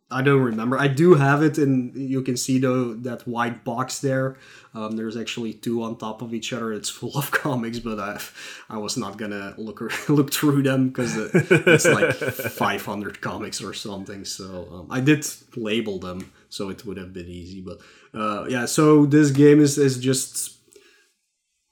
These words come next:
Speaker 1: finding a plot that could help. Um, so Arcade kidnaps a bunch of the X-Men, Spidey goes and rescues them.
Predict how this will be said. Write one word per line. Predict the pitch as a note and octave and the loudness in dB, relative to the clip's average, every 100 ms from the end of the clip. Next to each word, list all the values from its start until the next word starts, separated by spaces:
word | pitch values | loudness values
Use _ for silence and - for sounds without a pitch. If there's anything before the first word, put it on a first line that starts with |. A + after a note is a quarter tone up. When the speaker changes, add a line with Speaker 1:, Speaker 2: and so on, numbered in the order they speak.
| _ _ _ - _ _ | _ _ _ -20 _ _
Speaker 1:
finding | - D#3 D3+ D#3+ D3+ | -2 6 8 10 10
a | C3+ | 8
plot | D3 C#3+ D3 D3 | 4 4 4 4
that | D3 C#3 - | 2 2 4
could | C#3+ C#3 | 4 4
help. | C#3+ C#3+ C#3 C#3 | 2 4 2 0
Um, | B2 B2 A#2 | -2 0 -2
so | A#2 - A#2+ A#2+ A#2+ A2+ | -4 -4 -2 -2 -2 2
Arcade | C#3 C3+ C#3 C3+ C3+ | 2 4 4 4 2
kidnaps | C#3 C#3 C3+ C3+ | 0 2 0 0
a | B2 | 0
bunch | B2+ B2+ B2+ | 0 0 -2
of | A2+ | -2
the | A2+ | -2
X-Men, | C3 C3 C3+ C3 B2+ | -2 -2 -2 0 0
Spidey | - B2 B2 A#2+ A2+ | -2 0 0 0 -2
goes | A#2+ A#2 A2+ | -2 -2 -2
and | G2+ | -4
rescues | G#2+ A2 - A#2 A2+ | -6 -8 -6 -6 -4
them. | A#2 A#2 | -6 -6